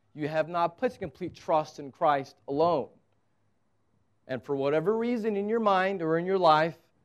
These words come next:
you refuse to submit to Christ. And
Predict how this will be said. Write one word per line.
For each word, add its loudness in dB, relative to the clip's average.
you -6
refuse -4
to -4
submit -4
to -8
Christ. -12
And 0